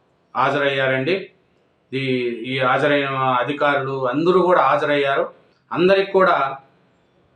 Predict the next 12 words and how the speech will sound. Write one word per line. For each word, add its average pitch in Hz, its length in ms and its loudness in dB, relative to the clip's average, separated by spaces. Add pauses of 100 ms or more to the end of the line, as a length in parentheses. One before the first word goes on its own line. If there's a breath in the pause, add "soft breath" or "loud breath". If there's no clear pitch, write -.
(120)
ఆ, 120 260 0
అభివాదం 185 480 2
చేశారండి. 151 640 0
చంద్రబాబు 143 640 2
నాయుడు 135 360 -2
గారు, 139 300 -2
డిప్యూటీ 143 320 -6
సీఎం 135 320 -6
పవన్ 131 280 -2
కళ్యాణ్ 131 320 2
గారు, 131 280 0
బీజేపీ 143 560 -2